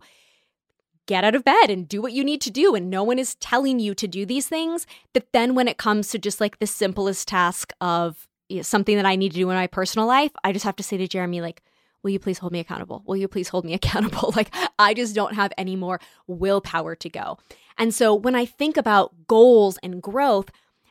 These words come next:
I need balance. It can't be all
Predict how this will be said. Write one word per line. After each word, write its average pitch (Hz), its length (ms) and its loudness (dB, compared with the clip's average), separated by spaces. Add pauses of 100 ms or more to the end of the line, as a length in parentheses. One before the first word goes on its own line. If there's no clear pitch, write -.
(120)
I 247 120 0
need 233 400 2
balance. 175 500 -8
It 220 180 -4
can't 262 420 0
be 220 240 -4 (100)
all 185 440 4